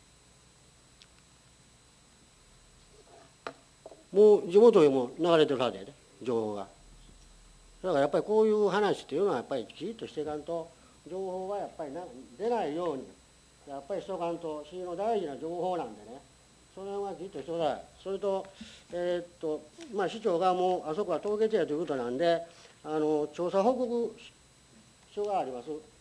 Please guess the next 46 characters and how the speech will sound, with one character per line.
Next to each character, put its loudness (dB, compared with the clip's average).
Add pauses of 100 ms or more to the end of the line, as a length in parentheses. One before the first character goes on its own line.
(220)
以 -8
前 -6
ね、 -8
や -4
っ -12
て -10
い -8
た -6
だ -4
い -10
て、 -6 (420)
こ -2
れ 4
も 2
ね、 -6 (340)
小 -4
色 2
の、 2
ま -2 (120)
あ、 -10
あ -6
の、 -8
平 -2
成 -2
二 2
十 -2
六 -2
年 -2
六 -4
月 -2
に -4 (600)
最 -2
終 -2
の 2
報 0
告 -2
が -2
あ -6
っ -12
た -2
ん -2
で -8
す -16
け -12
ど -10
も、 -6